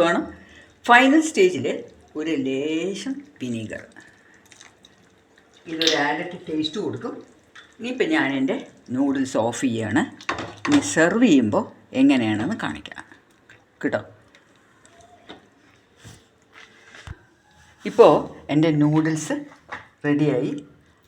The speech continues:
അതിലേക്ക് മുകളിലിങ്ങനെ കുറച്ച് ഓണിയൻ ഷൂട്ട്സ്, ഇത് വളരെ ടേസ്റ്റ് കൊടുക്കും. ഏ, ഇത് ഉണ്ടെങ്കിൽ ഇട-, ഇടണം എന്നാണ് എൻ്റെ, നമുക്ക് പെട്ടെന്ന് ഇല്ലാണ്ടായാൽ കുഴപ്പമില്ല, പക്ഷേ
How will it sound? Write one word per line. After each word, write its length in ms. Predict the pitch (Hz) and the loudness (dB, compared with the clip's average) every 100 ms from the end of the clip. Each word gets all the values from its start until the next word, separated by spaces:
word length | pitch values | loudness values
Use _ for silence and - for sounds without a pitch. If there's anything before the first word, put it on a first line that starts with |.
| 151 | -4
അതിലേക്ക് 380 | 151 147 147 277 - _ _ _ - | -2 -2 -2 -6 -10 _ _ _ -12
മുകളിലിങ്ങനെ 680 | 143 143 151 165 156 143 131 127 | -4 0 0 0 0 -2 -2 -6
കുറച്ച് 240 | 135 - 147 | -10 -8 -6
ഓണിയൻ 340 | 127 147 156 156 147 | 2 4 4 2 -2
ഷൂട്ട്സ്, 340 | 117 - - - _ _ _ _ _ _ _ _ - | -6 -10 -12 -14 _ _ _ _ _ _ _ _ -6
ഇത് 80 | 165 147 | -2 0
വളരെ 380 | 156 180 208 208 185 | 0 0 -2 0 0
ടേസ്റ്റ് 320 | 147 147 190 | 0 0 -4
കൊടുക്കും. 340 | 147 131 160 254 - _ _ _ _ _ _ - | -4 -6 -8 -10 -14 _ _ _ _ _ _ -10
ഏ, 20 | 254 302 - _ _ _ _ _ _ _ - - | -8 -8 -14 _ _ _ _ _ _ _ -16 -6
ഇത് 120 | 202 254 - - 190 | -4 -4 -8 -4 -2
ഉണ്ടെങ്കിൽ 360 | 240 302 339 285 175 | 4 6 6 4 2
ഇട-, 200 | 170 170 170 | 2 0 -4
ഇടണം 280 | 156 190 196 | 0 4 4
എന്നാണ് 280 | 190 170 226 - | 4 4 4 2
എൻ്റെ, 220 | 135 151 165 - - - _ _ _ _ _ _ _ _ _ _ _ _ _ 180 | 0 0 -2 -6 -20 -20 _ _ _ _ _ _ _ _ _ _ _ _ _ -6
നമുക്ക് 220 | 175 170 - | -6 -4 -4
പെട്ടെന്ന് 400 | 185 - 254 294 | -4 4 6 6
ഇല്ലാണ്ടായാൽ 520 | 185 233 262 254 240 247 | 6 8 8 8 6 4
കുഴപ്പമില്ല, 420 | 214 180 160 117 131 - - _ - | 2 2 0 -2 -2 -4 -14 _ -20
പക്ഷേ 180 | - | -8